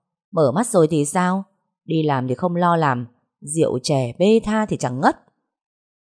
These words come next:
Bà Cúc cao giọng trách móc một tràng rồi lại im bặt. Ngân nhìn bà, mỗi lần nói chuyện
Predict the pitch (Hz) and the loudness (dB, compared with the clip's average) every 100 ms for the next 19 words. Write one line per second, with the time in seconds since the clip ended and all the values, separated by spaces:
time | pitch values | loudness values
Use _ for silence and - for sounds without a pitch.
0 | - 147 - - 233 190 165 143 143 - | -8 -4 -2 -2 -2 0 -2 0 -4 -4
1 | 208 214 233 214 151 - 131 120 113 110 | -6 -4 -6 -4 -6 -2 -2 -2 -6 -12
2 | _ - 139 127 107 123 - 165 151 127 | _ -6 -2 -2 -2 -6 -4 -4 -2 -4
3 | - _ _ _ _ _ _ _ 165 151 | -6 _ _ _ _ _ _ _ -4 -2
4 | 147 139 117 117 131 117 110 _ _ _ | 0 -2 -2 -2 -2 -4 -8 _ _ _
5 | _ _ 147 170 226 208 117 127 139 202 | _ _ -4 0 2 0 0 -4 -2 -4